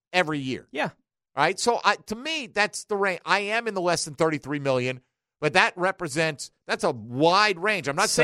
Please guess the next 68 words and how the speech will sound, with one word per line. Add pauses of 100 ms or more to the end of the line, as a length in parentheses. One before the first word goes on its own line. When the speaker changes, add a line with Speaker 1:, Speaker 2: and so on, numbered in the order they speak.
Speaker 1:
saying
Speaker 2:
a
Speaker 1:
it's
Speaker 2:
big
Speaker 1:
twenty-four.
Speaker 2:
gap,
yeah. (160)
Speaker 1:
Right?
I
mean,
I'll
go
thirty. (280)
And
I
think
that's
fair.
If,
if
Josh
says,
"I (300)
deserve
to
be
the
highest
paid
guy
based
on
one
year,"
I
don't
think
that's
right. (640)
You
know,
and
you
could, (180)
well, (360)
he's
the
next
one
up.
Okay,
well,
he
is
the
next
one
up,
and
that's
why
he's
getting
more
than
T
J
Watt.